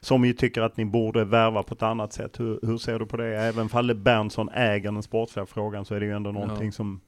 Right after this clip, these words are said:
Speaker 1: ligger på A I K.
Speaker 2: Nej, men alltså det, det man pratar om är ju egentligen att öka så mycket truppvärde som möjligt. Eller så här, egentligen, A I K, precis som alla andra fotbollsklubbar, har bara ett enda mål. Vi ska vinna matcher, vi ska vinna mästerskap. Eh, och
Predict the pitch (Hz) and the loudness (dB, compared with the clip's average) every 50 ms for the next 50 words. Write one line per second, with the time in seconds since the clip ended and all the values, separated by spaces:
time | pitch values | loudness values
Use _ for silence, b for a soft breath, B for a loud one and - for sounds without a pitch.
0 | _ _ _ _ 240 208 160 117 110 113 110 95 101 95 - 104 98 104 107 110 | _ _ _ _ -18 -12 -8 -6 -6 -4 -4 -6 -6 -6 -6 -4 -4 -4 -4 -6
1 | - - - 110 - _ - - 110 127 143 160 175 180 185 175 175 175 165 190 | -8 -12 -16 -16 -16 _ -10 -6 -2 0 0 0 2 2 2 2 0 0 0 0
2 | 185 196 196 170 160 170 170 175 165 - - 180 196 196 151 135 - - 202 196 | 0 0 -2 -2 -2 0 0 0 0 0 0 2 2 2 2 0 0 0 2 2
3 | 165 147 139 135 131 127 123 120 113 - 120 117 - - 123 120 110 - - 107 | 2 0 0 0 0 0 -2 -2 -4 -4 -6 -6 -4 -4 -4 -4 -4 -6 -8 -8
4 | - 120 117 117 - - 107 - - 143 - - - 117 120 139 151 156 147 143 | -6 -6 -6 -8 -8 -10 -10 -8 -8 -8 -8 -8 -8 -2 2 4 4 4 2 0
5 | - - 151 143 135 117 110 113 127 147 143 151 139 - 135 101 73 64 135 127 | -4 -4 -2 -2 -2 -2 0 0 -2 -2 -2 -2 0 0 0 0 -2 -4 -10 -12
6 | 117 - - - - 78 82 - 95 82 147 147 147 135 - - 90 80 - - | -10 -12 -12 -12 -12 -12 -14 -12 -12 -8 -6 -4 -4 -4 -6 -10 -14 -16 -18 -20
7 | - - - - - 151 143 143 139 - - 165 156 156 151 - - _ - - | -18 -18 -16 -6 0 0 0 0 0 -4 -4 0 4 4 4 2 0 _ -12 -10
8 | 131 120 123 123 123 120 120 110 107 123 120 - - 107 95 - 110 101 104 104 | -8 -6 -4 -4 -4 -4 -4 -4 -4 -6 -6 -6 -10 -10 -10 -10 -8 -6 -6 -6
9 | 95 104 98 90 - 92 92 90 101 107 98 92 - - 101 98 95 95 95 - | -6 -6 -8 -8 -10 -12 -10 -10 -8 -10 -10 -10 -10 -12 -12 -10 -10 -12 -12 -12
10 | - - - 95 90 - - 104 98 95 95 92 - - 95 - - 110 - - | -10 -10 -10 -10 -10 -10 -12 -12 -12 -12 -12 -14 -14 -12 -12 -10 -10 -10 -10 -12
11 | _ - - _ - 101 98 98 95 95 95 - - - 113 107 107 104 101 98 | _ -20 -18 _ -10 -8 -8 -8 -8 -8 -10 -12 -10 -10 -8 -6 -6 -6 -6 -8